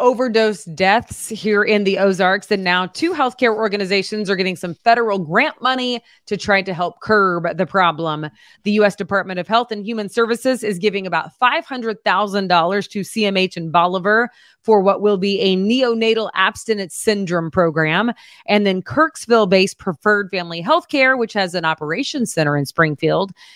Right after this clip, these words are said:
is getting three hundred thousand dollars in grant money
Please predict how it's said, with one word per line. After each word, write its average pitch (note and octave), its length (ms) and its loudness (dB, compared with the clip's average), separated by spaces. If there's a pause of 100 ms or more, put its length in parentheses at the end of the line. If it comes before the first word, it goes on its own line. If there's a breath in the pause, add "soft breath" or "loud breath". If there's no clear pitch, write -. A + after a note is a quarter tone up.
(120 loud breath)
is F#3+ 140 -2
getting F3+ 240 2
three D4+ 320 -4
hundred A#3 320 -4
thousand D#3+ 320 0
dollars D#3+ 500 -2
in F3+ 180 0
grant D#3+ 300 0
money D#3+ 300 0